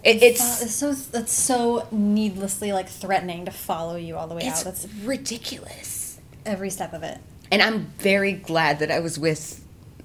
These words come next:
Speaker 1: my friend, 'cause she's not the type to just comply typically. <laughs> So, like, she didn't wanna move. And I was
Speaker 2: Mm.
Speaker 1: like, "Come on. Oh, we gotta come." Come on. But then looking back, I, like,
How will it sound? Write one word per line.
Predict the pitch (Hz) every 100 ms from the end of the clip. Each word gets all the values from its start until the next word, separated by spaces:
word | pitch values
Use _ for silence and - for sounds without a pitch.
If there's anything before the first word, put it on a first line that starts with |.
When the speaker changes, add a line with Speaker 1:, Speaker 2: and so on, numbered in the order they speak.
| -
Speaker 1:
my | 160 147
friend, | - 151 139 135
'cause | 143 147
she's | - - 165 156
not | 160 147 -
the | 156
type | 160 160 - -
to | - - - - -
just | - 151
comply | - 156 - 156 160 165 180
typically. | - - 180 185 180 180 233 214
<laughs> | - 339 392
So, | - 392 -
like, | 330 277 -
she | - - - 427
didn't | 508 311
wanna | 269
move. | 208 233 320 214 147
And | 185
I |
was | 202
Speaker 2:
Mm. |
Speaker 1:
like, | 180 180 185 - - - - -
"Come | - 175
on. | 139 -
Oh, | 151
we | 131
gotta | 135 147 - - -
come." | 160 - - - - - - - - -
Come | 143
on. | 147 160 160 165 165 160 160 156 - - - - - -
But | 254
then | 294 294
looking | 262 285 277 185
back, | 160 214 285 -
I, | 190
like, | 165 156 151 151 -